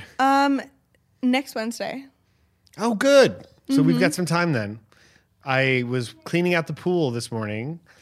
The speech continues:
Speaker 2: and it has all those little, like, like, pollen nuggets from the pl-, from the pine trees, and so it was all full of, um, <laughs> the pool was all full of those, and so I was scooping those out, going,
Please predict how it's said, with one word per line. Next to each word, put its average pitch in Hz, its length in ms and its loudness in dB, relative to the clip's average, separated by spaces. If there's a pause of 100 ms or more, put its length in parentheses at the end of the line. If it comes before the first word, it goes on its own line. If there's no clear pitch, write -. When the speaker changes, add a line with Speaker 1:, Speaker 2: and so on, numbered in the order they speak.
(320)
Speaker 2:
and 113 380 -4
it 110 80 -6
has 127 200 -4
all 123 100 -4
those 117 240 -6
little, 110 360 -6 (160)
like, 110 160 -10 (520)
like, 107 160 -12 (160)
pollen 123 580 -6
nuggets 127 400 -6
from 113 220 -8
the 107 80 -10
pl-, - 180 -18
from 110 160 -12
the 113 80 -10
pine 123 200 -4
trees, 156 360 -6
and 123 100 -12
so 131 100 -10
it - 20 -10
was 120 100 -8
all 135 160 -2
full 147 340 -2
of, 127 320 -6
um, 117 560 -4
<laughs> - 80 -20
the 135 80 -14
pool 147 200 -4
was 120 100 -4
all 123 120 -4
full 139 200 -2
of 131 100 -4
those, 104 360 -8
and 120 140 -12
so 117 120 -8
I 110 60 -6
was 107 100 -6
scooping 123 300 -8
those 110 160 -8
out, 113 180 -10
going, 104 280 -12